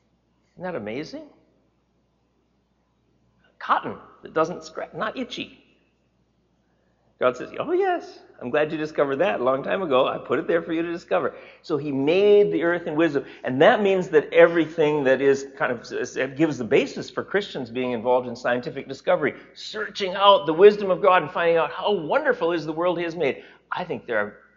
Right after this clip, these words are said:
thousands upon thousands of more discoveries to be made about simple things like sand and petroleum that can make wonderful things for us that we haven't even discovered yet. It's just the, the, um, the, uh,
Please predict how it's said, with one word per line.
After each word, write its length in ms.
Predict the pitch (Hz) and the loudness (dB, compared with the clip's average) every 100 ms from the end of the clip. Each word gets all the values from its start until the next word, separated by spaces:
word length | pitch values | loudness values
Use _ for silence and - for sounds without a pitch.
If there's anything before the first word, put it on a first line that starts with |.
| _ _ _ | _ _ _
thousands 540 | 147 180 190 165 131 127 | -6 -2 -2 -2 -6 -10
upon 280 | 131 120 | -6 -6
thousands 400 | 117 131 156 139 | -4 -4 -4 -6
of 120 | 110 101 | -8 -10
more 440 | 107 151 247 254 | -6 0 2 0
discoveries 640 | 202 - - 208 208 170 151 | -2 -8 -4 -4 -4 -6 -6
to 100 | 135 | -8
be 100 | 127 | -4
made 400 | 120 104 90 _ _ _ _ - | -4 -4 -8 _ _ _ _ -2
about 340 | 151 190 - | 2 2 -2
simple 360 | - 208 240 208 | -6 2 4 4
things 600 | 233 262 180 - - - _ _ _ _ _ _ - | 2 0 -4 -12 -20 -20 _ _ _ _ _ _ -6
like 220 | 165 - | -6 -6
sand 380 | - 190 214 185 | -10 -8 -6 -8
and 100 | 143 | -8
petroleum 480 | 151 170 196 208 123 | -8 -2 0 0 -4
that 140 | - | -8
can 100 | 156 | -8
make 200 | 143 135 | -8 -6
wonderful 440 | 139 214 320 - | 0 0 -2 -8
things 320 | - 120 113 - | -8 -8 -8 -6
for 180 | 120 | -6
us 60 | 117 - _ | -6 -10 _
that 80 | 151 | -6
we 120 | 175 | -4
haven't 200 | 214 202 | -4 -2
even 160 | 202 208 | -4 -4
discovered 440 | 202 208 202 208 | -8 -6 -6 -6
yet. 260 | 147 90 - _ _ _ _ _ _ _ | -10 -12 -16 _ _ _ _ _ _ _
It's 100 | 131 | -12
just 220 | 165 165 | -8 -6
the, 280 | 135 127 127 95 | -2 -2 -2 -8
the, 300 | 123 120 113 | -8 -6 -4
um, 280 | 107 107 120 - - - - - _ _ _ _ _ _ _ _ _ | -4 -8 -14 -20 -20 -20 -20 -20 _ _ _ _ _ _ _ _ _
the, 320 | 120 110 107 | -10 -8 -4
uh, 380 | 101 98 92 92 | 0 0 -2 -8